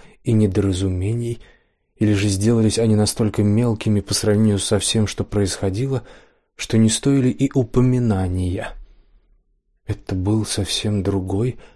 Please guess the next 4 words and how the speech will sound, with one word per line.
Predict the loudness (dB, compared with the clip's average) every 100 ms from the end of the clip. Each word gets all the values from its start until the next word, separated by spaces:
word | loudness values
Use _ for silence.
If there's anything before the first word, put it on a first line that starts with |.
| _ _
обновившийся, | -4 -2 0 0 -2 -2 -6 -8 -4 -2
неизвестный | 0 0 0 -2 -2 -4 -6
писателю | -4 -4 -4 -2 -2 -4
человек, | -4 -4 -2 -4 -6 -8 -14